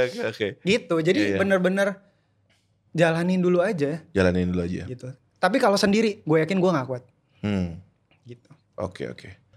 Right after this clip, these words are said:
Speaker 1: Lu merekomendasikan orang nggak bikin bisnis F and B sendiri?
Speaker 2: Buat level gue, iya.
Speaker 1: Oke.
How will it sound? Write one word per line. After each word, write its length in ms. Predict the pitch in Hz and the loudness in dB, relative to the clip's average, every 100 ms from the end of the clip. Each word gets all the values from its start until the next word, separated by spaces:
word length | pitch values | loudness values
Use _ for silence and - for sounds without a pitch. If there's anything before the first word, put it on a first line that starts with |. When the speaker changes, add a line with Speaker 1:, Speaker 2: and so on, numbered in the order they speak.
| - | 0
Speaker 1:
Lu 160 | 143 | 2
merekomendasikan 640 | 202 165 139 131 117 123 120 | 4 4 4 2 2 2 2
orang 160 | 165 | 2
nggak 180 | 160 - | 0 0
bikin 280 | 110 104 107 | 0 -4 -2
bisnis 160 | 107 107 | -2 0
F 100 | 101 | 0
and 140 | 101 | 2
B 80 | 104 | 0
sendiri? 400 | 113 117 78 - _ - _ _ _ _ _ _ _ _ _ _ | 0 -2 -2 -8 _ -20 _ _ _ _ _ _ _ _ _ _
Speaker 2:
Buat 240 | 170 190 202 | 2 4 4
level 300 | 190 202 196 | 4 4 2
gue, 120 | 226 | 2
iya. 180 | 139 117 - _ _ 90 | 2 -2 -8 _ _ 0
Speaker 1:
Oke. 420 | 98 87 92 | 2 0 -2